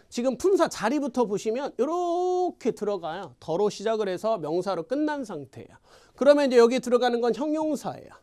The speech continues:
그래서 여러분들이 보시면 보기에서 부사는 이미 지우시고 여기에 셋 다 형용사인데 원급, 비교급, 최상급이죠. 그러면 여러분 원급은 뭐 생각나요? 그냥 일반적으로 쓰는 거. 그렇죠.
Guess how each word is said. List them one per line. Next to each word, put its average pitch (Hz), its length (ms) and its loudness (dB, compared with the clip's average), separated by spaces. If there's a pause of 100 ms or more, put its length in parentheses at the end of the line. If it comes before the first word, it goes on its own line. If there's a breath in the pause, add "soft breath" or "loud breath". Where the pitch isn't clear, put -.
(600 soft breath)
그래서 196 320 4
여러분들이 262 420 2
보시면 196 560 -2
보기에서 196 420 0
부사는 226 520 -2
이미 185 240 -2
지우시고 175 800 -8 (280 soft breath)
여기에 220 280 2
셋 311 220 -4
다 262 120 2
형용사인데 233 640 0
원급, 247 640 0
비교급, 214 500 -2
최상급이죠. 220 680 -10 (360)
그러면 254 160 -2
여러분 214 260 2
원급은 202 360 -2
뭐 151 120 -4
생각나요? 190 560 -4 (260 soft breath)
그냥 285 240 -2
일반적으로 226 560 -2
쓰는 170 340 -6
거. - 140 -20 (200)
그렇죠. - 400 0